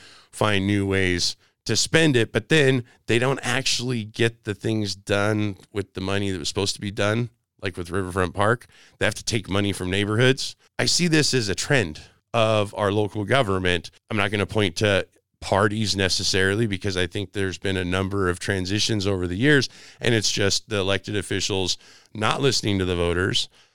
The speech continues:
And, uh, they'll spend our money coming back, 'cause it's, what, a couple hundred thousand dollars to run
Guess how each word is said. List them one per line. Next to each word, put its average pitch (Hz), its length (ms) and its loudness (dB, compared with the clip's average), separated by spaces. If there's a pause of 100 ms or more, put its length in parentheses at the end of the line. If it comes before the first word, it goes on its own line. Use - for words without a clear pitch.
(280)
And, 107 520 2
uh, 104 380 2
they'll 95 260 0
spend 113 260 0
our 113 140 4
money 117 520 2
coming 110 320 -2
back, 113 280 0
'cause 95 160 -4
it's, - 380 -2
what, 95 200 -6
a 82 40 -8
couple 95 200 -2
hundred 92 220 0
thousand 95 320 -2
dollars 95 360 0
to 90 120 -6
run 90 460 -2